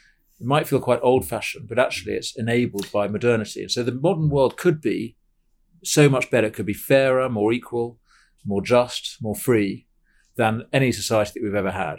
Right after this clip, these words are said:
So I believe in the positive message, and well done for setting this conference up with that spirit. You're not just trying to call attention to all kind of threats. You're saying that there is the opportunity for,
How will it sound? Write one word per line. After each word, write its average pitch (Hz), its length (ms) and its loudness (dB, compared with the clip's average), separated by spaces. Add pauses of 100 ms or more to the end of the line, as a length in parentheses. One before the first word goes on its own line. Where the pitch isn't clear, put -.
(100)
So 110 220 -2
I 113 60 2
believe 131 480 2
in 107 80 -4
the 104 40 -4
positive 98 380 -6
message, 98 380 -6
and 101 100 -4
well 120 140 2
done 98 220 -2
for - 100 -16
setting 92 280 -8
this - 160 -10
conference 95 400 -10
up 95 160 -8
with 95 140 -10
that 101 160 -6
spirit. - 420 -4
You're 104 120 -12
not 104 140 -10
just - 220 -16
trying 95 240 -4
to 92 140 -12 (140)
call 101 220 0
attention 98 380 -4
to 101 100 -6
all 92 120 -4
kind 98 160 -6
of 95 100 -6
threats. - 360 -6
You're 98 80 -12
saying 101 260 -6
that - 140 -10
there 101 180 -8
is - 220 -16 (280)
the 117 120 -14 (160)
opportunity 104 520 -6
for, 95 280 -10